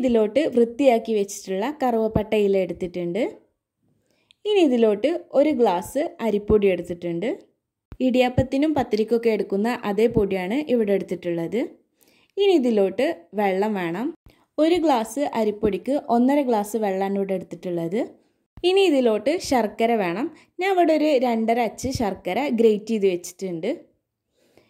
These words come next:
ഇനി ഇതിലോട്ട് തേങ്ങ വേണം. ഞാനിവിടെ ഒരു അരമുറി തേങ്ങ ചിരവി വെച്ചിട്ടുണ്ട്. ഇനി ആവശ്യത്തിനുള്ള ഉപ്പും വേണം. ഇനി ഇതെല്ലാം വെച്ചിട്ട് നമുക്ക് ഈ ഇലയട എങ്ങനെ തയ്യാറാക്കാമെന്ന് നോക്കാം. ഇനി ഫ്ലെയിം ഓണാക്കി അതിലൊരു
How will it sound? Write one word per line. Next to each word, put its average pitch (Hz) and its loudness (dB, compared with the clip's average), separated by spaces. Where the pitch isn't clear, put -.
ഇനി 403 4
ഇതിലോട്ട് 226 2
തേങ്ങ 233 2
വേണം. 180 -4
ഞാനിവിടെ 294 2
ഒരു 269 2
അരമുറി 240 0
തേങ്ങ 202 -4
ചിരവി 214 0
വെച്ചിട്ടുണ്ട്. 180 -6
ഇനി 427 -2
ആവശ്യത്തിനുള്ള 220 0
ഉപ്പും 196 -4
വേണം. 151 -12
ഇനി 392 2
ഇതെല്ലാം 254 2
വെച്ചിട്ട് 247 -8
നമുക്ക് 214 -4
ഈ - -2
ഇലയട 175 -2
എങ്ങനെ 262 2
തയ്യാറാക്കാമെന്ന് 170 -2
നോക്കാം. - -8
ഇനി 359 6
ഫ്ലെയിം 330 2
ഓണാക്കി 214 -4
അതിലൊരു 285 0